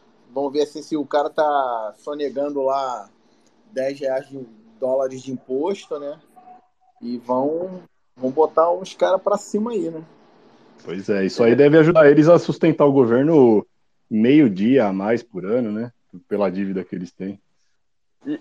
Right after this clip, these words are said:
Speaker 3: e aquele vazamento que teve no, no F B I, F B I, o F B I, né? Que eles tinham um memoria-, um memorando interno dizendo símbolos de organizações terroristas,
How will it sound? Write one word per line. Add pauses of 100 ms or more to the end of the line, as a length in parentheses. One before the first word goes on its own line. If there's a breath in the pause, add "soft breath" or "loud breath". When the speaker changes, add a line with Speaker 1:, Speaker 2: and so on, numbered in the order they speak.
Speaker 3:
e
aquele
vazamento
que
teve
no,
no
F
B
I,
F
B
I,
o
F
B
I,
né? (480)
Que
eles
tinham
um (160)
memoria-,
um
memorando
interno
dizendo
símbolos
de
organizações
terroristas,